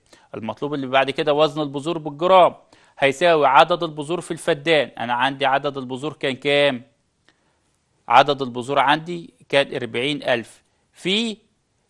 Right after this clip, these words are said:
عدد البذور التي تزن واحد جرام. احنا قلنا دلوقتي عدد البذور التي تزن واحد جرام كانت قد ايه؟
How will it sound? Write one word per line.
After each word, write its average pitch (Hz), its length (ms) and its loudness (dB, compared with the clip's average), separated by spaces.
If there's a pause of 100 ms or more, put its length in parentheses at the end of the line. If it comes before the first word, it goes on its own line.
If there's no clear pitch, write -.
(200)
عدد 175 440 6
البذور 147 640 -4
التي 156 360 0
تزن 175 400 -4
واحد 147 380 -2
جرام. 143 340 2
احنا 135 220 -6
قلنا 147 300 -2
دلوقتي 139 580 0
عدد 139 340 2
البذور 135 400 -8
التي 143 500 -4
تزن 147 300 -6
واحد 147 220 -4
جرام 143 220 0
كانت 139 280 -8
قد 127 200 -8
ايه؟ 135 240 -6